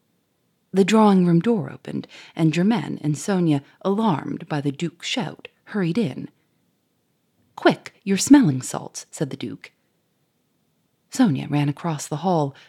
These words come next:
opened one of the drawers in the oriental cabinet, and ran to the millionaire with a large bottle of smelling salts in her hand. The Duke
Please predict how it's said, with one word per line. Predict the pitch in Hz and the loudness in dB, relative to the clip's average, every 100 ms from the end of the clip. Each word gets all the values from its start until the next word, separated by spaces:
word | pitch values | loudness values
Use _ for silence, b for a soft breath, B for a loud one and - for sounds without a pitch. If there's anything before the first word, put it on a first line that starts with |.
| b - | b 0
opened | 233 240 131 127 | 2 2 -6 -2
one | 147 147 | 0 0
of | 147 | -2
the | |
drawers | 139 175 170 147 | -6 -2 0 0
in | 151 | 0
the | 151 | 0
oriental | 175 165 143 143 | 0 0 -2 -4
cabinet, | - 196 151 139 - B B B | -6 -4 -2 -4 -6 B B B
and | - 190 | 0 2
ran | 220 208 196 | 4 2 0
to | |
the | 175 | -2
millionaire | 180 202 185 156 139 - | 0 0 2 0 0 -4
with | 160 | -2
a | 175 | 0
large | 190 190 175 160 | 2 0 -2 -4
bottle | 165 165 151 | -4 -4 -8
of | |
smelling | - 254 226 143 135 | -4 0 0 0 -4
salts | 139 - - | -10 -12 -6
in | 139 | -6
her | 131 | -4
hand. | 135 - - - b b b b _ _ _ - | -8 -10 -14 -18 b b b b _ _ _ -10
The | 165 | -8
Duke | 147 269 - - | -2 -2 -4 -10